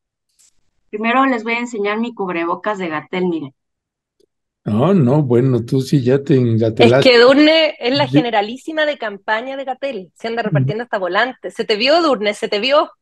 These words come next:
Speaker 3: en la
Speaker 2: ¿En
Speaker 3: Feria del
Speaker 2: serio?
Speaker 3: Zócalo.
Speaker 2: ¿Repartiendo
Speaker 1: No, imagínate.
Speaker 2: volantes ya? No, órale.
Speaker 1: Ofreciendo gente, ¿cómo no? Pero este es de la pandemia, miren.
Speaker 2: <laughs> Ok.
Speaker 1: Rayo sanitizador. Bueno,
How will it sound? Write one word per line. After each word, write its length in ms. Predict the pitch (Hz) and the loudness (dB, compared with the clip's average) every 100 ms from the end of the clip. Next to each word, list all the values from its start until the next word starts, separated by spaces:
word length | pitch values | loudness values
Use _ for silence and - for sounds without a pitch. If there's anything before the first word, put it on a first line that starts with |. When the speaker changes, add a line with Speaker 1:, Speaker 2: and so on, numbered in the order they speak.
| _ _ | _ _
Speaker 3:
en 100 | 196 | -4
la 80 | 196 | 2
Speaker 2:
¿En 60 | 139 | 4
Speaker 3:
Feria 220 | 139 - | 4 4
del 120 | 139 | 4
Speaker 2:
serio? 80 | 170 | 6
Speaker 3:
Zócalo. 280 | 339 202 185 | 4 4 0
Speaker 2:
¿Repartiendo 760 | 147 151 - 143 123 165 220 262 | 2 2 4 2 4 4 4 4
Speaker 1:
No, 60 | |
imagínate. 40 | 196 | 4
Speaker 2:
volantes 500 | 151 170 - 285 170 | 6 4 4 4 4
ya? 200 | 190 254 - 147 151 - _ - _ _ _ _ _ | 4 0 -2 -6 -6 -12 _ -20 _ _ _ _ _
No, 160 | - 139 | -8 -6
órale. 500 | - 120 143 220 147 | 0 2 4 4 4
Speaker 1:
Ofreciendo 440 | 107 107 262 262 277 | 2 0 0 0 0
gente, 420 | 254 262 269 240 | 0 0 0 -2
¿cómo 220 | 240 240 | -6 -4
no? 220 | 226 240 247 | -2 -4 -2
Pero 140 | 214 | -4
este 200 | 240 262 | -4 -4
es 60 | 285 | -4
de 140 | 247 | -4
la 140 | 220 202 | -4 -6
pandemia, 520 | 185 190 208 220 196 | -6 -6 -6 -4 -4
miren. 380 | 190 185 175 - _ _ _ _ _ - - | -6 -10 -12 -16 _ _ _ _ _ -20 -4
Speaker 2:
<laughs> 0 | |
Ok. 360 | - - - - 233 - - - | -2 0 -4 -2 -4 -2 -8 -6
Speaker 1:
Rayo 340 | - 220 240 196 | 0 2 2 0
sanitizador. 920 | 196 196 190 _ 180 180 180 190 185 _ _ _ _ _ | 0 -6 -8 _ -8 -4 0 -2 -4 _ _ _ _ _
Bueno, 460 | 190 240 233 208 185 | -2 0 2 0 -2